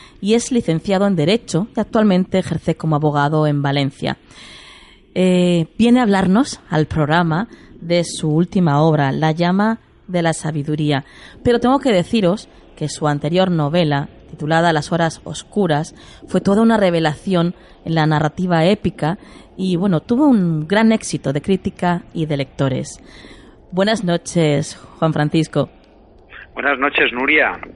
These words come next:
Speaker 2: Buenas noches. Un placer estar contigo y con todos los oyentes. Yo que siempre he estado mucho tiempo al otro lado, ¿no? Escuchando como misterioso.
Speaker 1: <laughs>
Speaker 2: Es un honor estar aquí.
Speaker 1: Qué bien, qué bien tenerte, tenerte aquí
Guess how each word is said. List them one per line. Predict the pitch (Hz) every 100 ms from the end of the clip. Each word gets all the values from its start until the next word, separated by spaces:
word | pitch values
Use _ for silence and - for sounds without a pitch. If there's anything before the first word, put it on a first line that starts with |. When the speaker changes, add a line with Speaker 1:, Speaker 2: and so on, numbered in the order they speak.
| - -
Speaker 2:
Buenas | 113 123
noches. | 120 123 - 110
Un | 120
placer | 131 123 131 123
estar | - 120 123
contigo | 120 113 127 131 151
y | 156
con | - 120
todos | 123 123
los | 123 -
oyentes. | 120 143 143 107 - - - - -
Yo | 123
que | 127
siempre | 131 139 143
he |
estado | 147 143
mucho | 143 135 143
tiempo | 147 139 139 131 131 - - -
al | 117 123
otro | 131 131
lado, | 127 135 117
¿no? | 123 160 - 135
Escuchando | 214 113 117 127 135
como | 127 120
misterioso. | 117 110 - 104 113 127 - 143 -
Speaker 1:
<laughs> | 302 277 285 339
Speaker 2:
Es | 127
un | 139
honor | 131 127 123
estar | 120 120 110
aquí. | - 98 - - - - -
Speaker 1:
Qué | - 208
bien, | 196 175 180
qué | 180 214
bien | 185 190
tenerte, | 208 185 180 - 202 175 165 156 -
tenerte | 185 180 180 185
aquí | 180 185 196